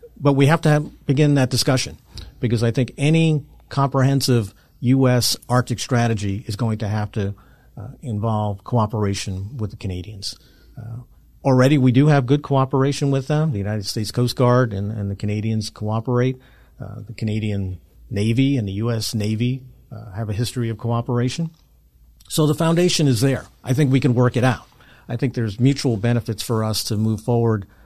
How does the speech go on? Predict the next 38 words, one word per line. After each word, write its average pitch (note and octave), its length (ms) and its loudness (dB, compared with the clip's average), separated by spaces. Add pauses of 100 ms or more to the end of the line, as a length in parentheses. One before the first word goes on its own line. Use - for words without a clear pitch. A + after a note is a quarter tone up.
(160)
uh, A2 220 -8
in, G#2+ 580 0
in G#2+ 200 0
greater A2+ 320 2
cooperation G#2+ 760 -2
with G2 140 -4
the G#2 80 -10
Canadians G#2 440 0
on G2 140 -2
the G2+ 140 -2
Arctic A2 500 -2 (220)
on A#2+ 100 0
a A2+ 40 2
whole C#3+ 160 6
number A#2 300 4
of F2+ 80 -6
fronts, E2+ 320 -6
whether G2 280 -4
it's F#2 120 -8
environmental G#2 560 0
issues, G#2 520 -4 (400)
defense A2 340 -2
and A2 80 -2
security G#2+ 480 0
issues, G#2 480 -2 (320)
economic A2 540 0
issues. G2+ 640 -4 (360)
And A2 140 -4
so A2 360 0
I'm C#3+ 140 4
optimistic. B2+ 680 2
I G#2+ 60 -4
believe A2+ 360 0
that G#2 140 -2
we G#2+ 180 -2
can A2 520 -2
come A2+ 280 2
to F#2+ 400 -4